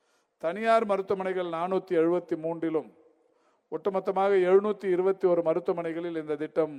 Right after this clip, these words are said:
பயன்பாட்டில், செயல்பாட்டில் இருக்கிறது. இந்த எழுநூத்தி இருபத்தி ஒரு மருத்துவமனைகளிலும் இன்றைக்கு இந்த திட்டம் ஒரு லட்சம் ரூபாய் என்கின்ற அளவில்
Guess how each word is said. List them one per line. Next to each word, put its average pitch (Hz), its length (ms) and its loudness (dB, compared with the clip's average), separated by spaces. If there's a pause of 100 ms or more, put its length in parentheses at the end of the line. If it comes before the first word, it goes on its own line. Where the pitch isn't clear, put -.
(160)
பயன்பாட்டில், 143 580 -4
செயல்பாட்டில் 135 600 -6
இருக்கிறது. 107 400 -20 (880)
இந்த 147 120 -12
எழுநூத்தி 220 440 0
இருபத்தி 202 360 2
ஒரு 190 160 4
மருத்துவமனைகளிலும் 170 920 -4 (920)
இன்றைக்கு 175 360 -6
இந்த 165 140 -2
திட்டம் 175 400 -4 (240)
ஒரு 160 180 0
லட்சம் 185 300 -2
ரூபாய் 185 320 2
என்கின்ற 165 400 -4
அளவில் 156 340 -2